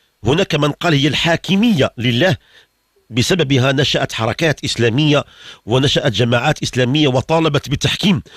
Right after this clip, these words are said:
وقالت: "آه، ال-، الإسلام هو الحل ولا حكم إلا لله". وهذا شعار كبير وجميل، لكن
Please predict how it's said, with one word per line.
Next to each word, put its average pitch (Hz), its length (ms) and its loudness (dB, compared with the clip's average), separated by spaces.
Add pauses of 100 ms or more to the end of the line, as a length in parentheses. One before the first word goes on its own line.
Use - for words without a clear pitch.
(200)
وقالت: 151 540 0
"آه، 131 220 2 (300)
ال-، 143 200 0
الإسلام 151 520 0
هو 123 180 4
الحل 160 440 -2
ولا 143 420 2 (420)
حكم 180 320 -2
إلا 165 300 0
لله". 123 320 0 (720)
وهذا 131 640 0
شعار - 360 -2
كبير 180 480 0
وجميل، 143 560 0 (120)
لكن 170 480 0